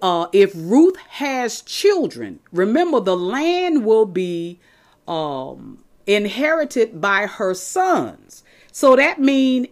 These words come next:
his children <laughs> w-, won't inherit the land and they won't be able to share it. It has nothing whatsoever. Okay, and I need to make sure I keep reiterating that.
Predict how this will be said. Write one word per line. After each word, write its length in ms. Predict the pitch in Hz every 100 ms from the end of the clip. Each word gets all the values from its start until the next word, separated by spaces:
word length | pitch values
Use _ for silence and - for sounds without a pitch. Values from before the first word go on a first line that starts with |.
| _
his 360 | - 415 453 -
children 680 | - 330 254 247 226 214 208
<laughs> 0 |
w-, 320 | - - 214 - -
won't 360 | 185 240 247 233
inherit 560 | 220 254 214 190 180
the 80 | 175
land 460 | 170 151 107 82 - _ - -
and 200 | 226 233
they 120 | 240
won't 300 | 226 226 214
be 140 | 190 214
able 240 | 202 175
to 140 | 170 165
share 380 | - 370 196 135
it. 140 | - _ _
It 180 | 269 294
has 460 | 277 285 277 262 220
nothing 720 | 226 277 370 381 370 349 330
whatsoever. 1160 | 254 269 - - 269 254 254 - 226 160 - - _ _ _ -
Okay, 360 | 190 190 262 202
and 100 | 185
I 80 | 285
need 340 | 240 214 208
to 120 | 190
make 240 | 180 220 208
sure 360 | - 190 202 -
I 180 | 208
keep 280 | 214 - 214
reiterating 640 | 202 180 214 196 160 151 147
that. 240 | 190 147